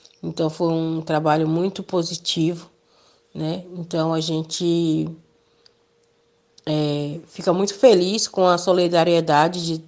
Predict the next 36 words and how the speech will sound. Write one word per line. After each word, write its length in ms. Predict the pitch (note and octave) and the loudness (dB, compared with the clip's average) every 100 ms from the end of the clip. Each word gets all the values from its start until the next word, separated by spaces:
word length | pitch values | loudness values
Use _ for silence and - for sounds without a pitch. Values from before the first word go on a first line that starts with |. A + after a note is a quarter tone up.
| - | -14
de 100 | E3+ | -14
todos, 560 | - D#3+ D#3 F3+ F3+ D#3+ | -4 0 2 0 -2 0
das 180 | D#3 | 0
pessoas, 540 | - F3 G3 D#3 D#3+ E3 | 2 2 2 0 0 0
e 60 | |
a 100 | D#3 | 0
compreensão, 920 | D3+ D#3+ E3+ E3 E3+ - D3+ D3+ E3+ - _ _ _ _ _ - | 0 -4 -2 -4 -4 -4 -4 -2 -6 -12 _ _ _ _ _ -10
né? 280 | D#3+ F3 F3+ _ _ _ _ _ | -6 -6 -10 _ _ _ _ _
E 220 | - E3 E3 | -6 -2 0
a 80 | |
educação 680 | E3+ F3 F#3+ G3+ - F#3 F3+ | 0 -2 -2 -2 0 0 4
é 120 | F#3+ | 4
um 340 | F#3+ G3 F#3+ F#3 | 4 2 -2 -4
dos 80 | - | 0
fatores 500 | G3 G3 F#3+ F3+ F3+ | 0 2 0 0 0
mais 300 | F#3 F#3+ G#3 | 0 0 -2
atingidos, 800 | G#3 A#3 G3+ F3+ G3 G#3 G3+ E3 - _ _ - | -4 -4 -4 -2 -4 -4 -6 -8 -20 _ _ -8
principalmente 520 | E3+ - F#3 F#3+ G3+ | -2 2 2 0 0
nessa 240 | G3 G#3+ | -2 -2
conjuntura 640 | G#3 G#3+ A3+ A3 G3 G#3 G#3 | -2 -2 -2 -4 -2 0 0
do 120 | F3 | 0
governo 380 | E3+ E3 E3+ E3+ | 0 2 0 -2
que 100 | F3 | -6
a 40 | |
gente 180 | E3 - | -6 -10
encontra 320 | - E3 D#3+ | -6 -6 -6
por 220 | D#3+ E3+ | -6 -2
aí. 360 | E3 D#3+ D#3 E3+ - _ _ _ _ - - | 2 2 0 -4 -12 _ _ _ _ -20 -6
E 240 | E3+ E3+ | 0 0
sem 300 | E3 - F3 | 0 2 2
esse 180 | F3 E3+ | 2 2
apoio 460 | F3+ F3+ E3+ E3 E3+ | 0 0 0 0 0
do 120 | E3+ | 0
governo 360 | E3+ D#3+ D#3+ E3+ | -2 -2 -4 -4
federal, 640 | E3 E3 D#3+ D#3 D#3+ F#3+ | -4 0 0 2 2 2
né, 220 | E3+ F#3+ | 0 -4